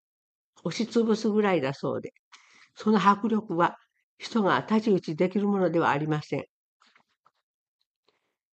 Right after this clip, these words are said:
科学が発達して宇宙にロケットを発射できる時代、もっと真剣に雪のことを考えてもらいたいと切に思います。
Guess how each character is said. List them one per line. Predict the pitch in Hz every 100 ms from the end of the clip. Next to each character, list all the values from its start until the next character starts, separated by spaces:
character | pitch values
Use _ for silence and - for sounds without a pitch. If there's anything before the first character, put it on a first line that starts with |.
| _ _ _ _ _
科 | 202
学 | 208 190 165
が | 151
発 | 180 185
達 | 196 185
し | - -
て | 185 185 _ _ -
宇 | 202
宙 | 208 185
に | 160 156
ロ | 170
ケ | 233
ッ | 220
ト | -
を | 151
発 | 170 -
射 | 226
で | 220 214
き | 202
る | 185
時 | 180
代、 | 147 160 _ _ _ _ _ _ _
も | 233
っ | 247
と | 208
真 | 165 - 214 208
剣 | 196 185
に | 180 - _
雪 | 185 185 233 226
の | 196
こ | 185
と | 156 139 135
を | - _ _ -
考 | 196 214
え | 208 202
て | 208
も | 196
ら | 196
い | 190
た | 190 175
い | 156
と | -
切 | - 240 247 202
に | 151
思 | 160 160 151
い | 143
ま | 131
す。 | - - -